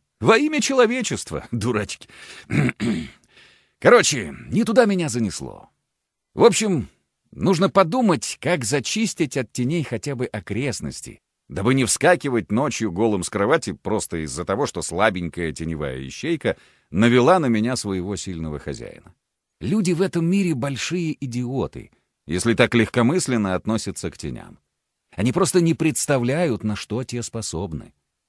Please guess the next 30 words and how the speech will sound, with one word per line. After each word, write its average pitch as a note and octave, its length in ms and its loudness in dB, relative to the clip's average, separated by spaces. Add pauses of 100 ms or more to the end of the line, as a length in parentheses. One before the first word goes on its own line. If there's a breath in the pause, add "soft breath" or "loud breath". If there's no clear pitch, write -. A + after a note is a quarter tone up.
(120)
Думают, C3+ 500 2
раз B2+ 240 4
пока C3 280 2
пропадают B2 580 4
слабые A2+ 540 2
и A2+ 120 -2
никчёмные G#2+ 600 2
люди, C#3+ 280 -4
то C#2+ 140 -6
это E2+ 200 -4
не C3+ 100 -6
страшно. B2+ 520 -8 (800)
А C2 80 -10
ведь E2+ 160 -4
это C3 200 -6
только G2+ 280 -6
начало. A#2+ 640 -10 (920)
Сюда A#2+ 320 2
прорываются C3 680 0
ещё C3+ 340 -4
сонные C3 800 -2
тени, C#2 480 -8 (220 loud breath)
не F2+ 140 0
особо F#3 440 4
умные, C#3 760 2
которые D3+ 400 2 (100)
ищут F#3+ 580 2
такие C#3 420 -4
заброшенные A2 640 -4
места. - 440 -10